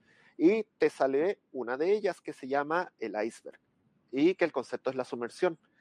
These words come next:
y que justamente nos está hablando que este no es momento para tomar decisiones o para emprender una acción,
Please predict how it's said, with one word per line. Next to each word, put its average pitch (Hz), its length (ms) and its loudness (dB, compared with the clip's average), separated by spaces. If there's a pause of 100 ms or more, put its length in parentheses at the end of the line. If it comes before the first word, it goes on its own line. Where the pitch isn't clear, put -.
(340)
y 147 100 0
que 175 280 2
justamente 151 500 -4
nos 147 200 -6
está 147 240 -2
hablando 156 560 0
que 165 120 0
este 190 240 -2
no 175 160 0
es - 160 -6
momento 143 420 -6
para 135 220 -2
tomar 127 240 -4
decisiones 127 600 -6
o 151 60 -4
para 135 160 0
emprender 127 460 -4
una 131 100 -6
acción, 127 460 -8